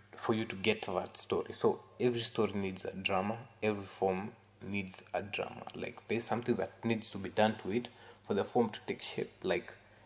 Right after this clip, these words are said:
people in the previous days didn't know what a box is. I, I doubt that they used to, they even used boxes, yeah. But you start creating something, then it starts taking, taking form, and you're like, "Ah, uh-huh, yeah."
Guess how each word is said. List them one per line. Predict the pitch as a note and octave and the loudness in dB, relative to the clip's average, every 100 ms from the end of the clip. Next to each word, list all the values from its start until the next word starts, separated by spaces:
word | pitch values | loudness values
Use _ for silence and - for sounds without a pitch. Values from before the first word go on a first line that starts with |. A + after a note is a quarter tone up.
| - | -6
people | C#3 C#3 C3 A#2+ | 0 6 8 8
in | A2+ G#2 - G#2+ | 6 2 -2 -2
the | D#2+ - | -2 -2
previous | - A2 G#2 F#2+ | 0 2 2 0
days | - G2+ F2+ F2+ | 0 0 0 0
didn't | F#2+ F#2+ F#2 - | -6 -4 -4 -4
know | F#2+ F2+ F2 - | -4 -2 0 -2
what | - | -2
a | F#2+ - - - | -6 -8 -16 -10
box | - - - - | -6 -6 -8 -14
is. | - - G2 | -12 -12 -6
I, | F#2 F2+ - - | -4 -6 -12 -12
I | |
doubt | F#2+ F#2 F#2+ - | -2 2 2 0
that | F#2 F2 | -4 -4
they | - | -8
used | F#2 F#2+ F#2 - | -8 -8 -10 -10
to, | F#2 F2 | -8 -8
they | F#2 | -8
even | G2 G2+ G#2+ G2+ F2+ | -6 -4 -4 -4 -6
used | F#2 G2 F2+ F2 | -6 -8 -10 -8
boxes, | - - - F2 | -8 -8 -10 -8
yeah. | F2+ A#2 - - - - - - - G3 | -6 -6 -8 -18 -20 -20 -18 -14 -6 0
But | A#3+ - - - - - - - - | 0 -2 -12 -20 -20 -20 -20 -10 -6
you | |
start | - D3+ - | 4 6 6
creating | B2+ B2 B2 | 6 6 6
something, | A#2 B2 A#2 A2+ | 4 4 4 4
then | G#2+ G#2+ | 4 4
it | G#2 | 4
starts | - A2+ G#2+ - | 2 4 4 4
taking, | A2 F#2 G2+ F#2 F#2 - - - | 2 2 -4 -4 -12 -18 -6 -2
taking | G#2+ G#2 G2 | 0 0 -4
form, | - G2+ G2 | 2 4 4
and | F2+ | 2
you're | F2+ | 0
like, | F2+ F2 - | -2 -2 4
"Ah, | E4+ F4+ D#4+ D3 F2+ - - | 10 10 10 4 2 -8 -4
uh-huh, | A#2 D3+ F3+ B3+ - B2+ G#2 F#2 - - - - - | 0 2 4 2 2 2 4 0 -4 -10 -14 -18 -4
yeah." | G#2 C3 | -2 -2